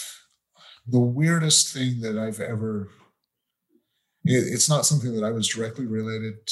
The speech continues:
to, or, but I, it was part of the company I was working with. And it's not necessarily something that might be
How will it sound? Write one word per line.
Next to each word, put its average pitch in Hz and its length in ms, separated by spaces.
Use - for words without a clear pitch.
to, 113 280
or, 104 280
but 113 160
I, 101 280
it 107 120
was 107 300
part 110 260
of 95 80
the - 80
company 107 420
I 104 40
was 101 200
working 98 300
with. 85 220
And 117 100
it's 113 420
not 135 320
necessarily 113 480
something 104 420
that 95 280
might 104 300
be 98 360